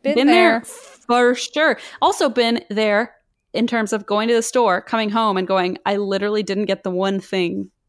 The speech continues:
Speaker 1: Yes.
Speaker 2: that I meant to buy at the <laughs> store."
Speaker 1: So true.
Speaker 2: So I get it. Um, so it's entirely possible she just went back out to grab something, especially 'cause she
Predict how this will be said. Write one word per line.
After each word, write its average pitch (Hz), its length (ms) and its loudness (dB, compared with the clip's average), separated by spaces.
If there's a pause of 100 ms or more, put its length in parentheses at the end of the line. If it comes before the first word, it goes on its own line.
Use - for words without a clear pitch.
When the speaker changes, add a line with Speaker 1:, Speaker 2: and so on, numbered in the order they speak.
(140)
Speaker 1:
Yes. 208 220 -2
Speaker 2:
that 196 100 0
I 196 80 0
meant 185 200 -2
to - 80 -8
buy 180 400 -2
at 190 140 -4
the 208 60 -6
<laughs> - 100 -6
store." 254 420 -2
Speaker 1:
So 220 220 -8
true. 330 280 -4
Speaker 2:
So 277 500 0 (240)
I 233 100 0
get 190 180 -4
it. - 280 -10
Um, 220 440 2 (640)
so - 120 0
it's 285 120 0
entirely 294 380 2
possible 220 360 0
she 220 120 -4
just 202 160 -4
went 202 260 -4
back 196 260 0
out 196 220 0
to - 100 -6
grab 185 240 -4
something, 180 340 -6
especially 202 340 -8
'cause 196 180 -6
she 180 200 -10